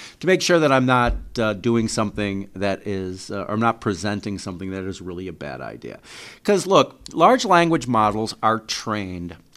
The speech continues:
on large amounts of data. And the, the output of the large language model is only as good as the data that went into it.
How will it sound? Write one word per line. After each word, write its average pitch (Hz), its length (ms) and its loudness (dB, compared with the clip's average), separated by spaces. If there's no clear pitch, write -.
on 101 480 0
large 113 540 4
amounts 95 400 -4
of 87 100 -8
data. - 320 -14
And 135 540 -2
the, 120 400 0
the 127 220 0
output 202 600 4
of 143 120 4
the 139 100 0
large 120 380 4
language 110 420 -2
model 95 300 -2
is 104 240 -6
only 127 420 2
as 120 140 0
good 92 540 -6
as 95 180 -12
the 110 100 -10
data 87 320 -6
that 87 240 -8
went 82 280 -8
into 76 400 -12
it. - 180 -16